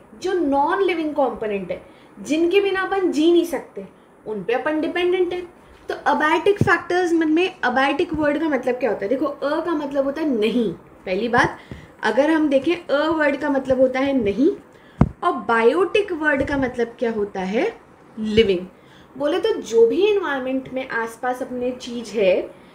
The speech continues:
जो कि living नहीं है, वो abiotic factor है, ठीक है?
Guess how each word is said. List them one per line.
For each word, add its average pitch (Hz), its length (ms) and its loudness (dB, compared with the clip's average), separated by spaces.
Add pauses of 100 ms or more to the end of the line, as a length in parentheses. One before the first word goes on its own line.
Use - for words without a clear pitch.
(420)
जो 311 240 0
कि 392 180 6 (260)
living 339 460 0
नहीं 269 300 0
है, 180 140 -6 (380)
वो 359 80 -2
abiotic 185 520 -2
factor - 340 -18
है, - 140 -16 (280)
ठीक 403 180 2
है? 247 100 -8